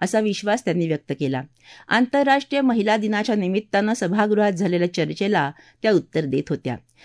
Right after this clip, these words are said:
या चर्चेदरम्यान सर्व सदस्यांनी मांडलेल्या सूचनांचा सरकार सकारात्मक विचार करेल, अशी ग्वाही त्यांनी दिली.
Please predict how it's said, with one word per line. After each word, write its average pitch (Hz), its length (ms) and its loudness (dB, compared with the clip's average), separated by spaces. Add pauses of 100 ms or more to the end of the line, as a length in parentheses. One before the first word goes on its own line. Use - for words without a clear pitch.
(160)
या 214 240 6
चर्चेदरम्यान 220 760 2
सर्व 196 300 0
सदस्यांनी 196 640 0
मांडलेल्या 170 440 0
सूचनांचा 220 800 0 (380)
सरकार 190 460 2
सकारात्मक 220 720 2
विचार 208 340 0
करेल, 160 380 0 (240)
अशी 180 220 -2
ग्वाही 165 300 0
त्यांनी 139 320 0
दिली. 131 280 -2